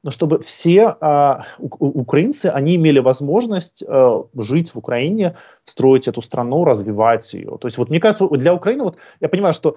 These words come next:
это такой, э, как бы микровопрос, э, ну, то есть микроответ на такой сложный вопрос, Саш, который задаёшь, но я думаю, что для нас очень важно,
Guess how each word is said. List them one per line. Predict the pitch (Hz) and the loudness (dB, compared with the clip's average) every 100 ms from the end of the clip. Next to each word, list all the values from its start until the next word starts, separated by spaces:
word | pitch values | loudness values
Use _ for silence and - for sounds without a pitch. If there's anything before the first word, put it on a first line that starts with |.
| - | -4
это | - 151 | -4 -2
такой, | 165 160 165 | 0 -2 -2
э, | 156 | -8
как | 135 123 | -8 -8
бы | 127 | -2
микровопрос, | 190 294 240 160 151 120 110 - | 0 2 2 0 -2 -6 -6 -10
э, | 95 135 | -8 -4
ну, | 156 | -2
то | 151 | -2
есть | 135 160 | -4 -4
микроответ | 165 147 131 143 113 - - | 0 2 2 0 -4 -6 -16
на | 131 127 | -2 -2
такой | 110 139 131 | -2 -4 0
сложный | 156 131 127 | 0 0 -2
вопрос, | 110 117 - | -4 -4 -6
Саш, | 110 | -10
который | - - | -10 -8
задаёшь, | 117 139 233 180 | -2 2 2 2
но | 160 - - - | -6 -6 -20 -2
я | 156 | 0
думаю, | 170 196 | 2 0
что | - 151 | -4 -4
для | 156 | -2
нас | 190 302 302 | 0 0 -2
очень | 170 - 165 | -6 -6 0
важно, | 156 226 214 185 165 | 2 4 2 -4 -6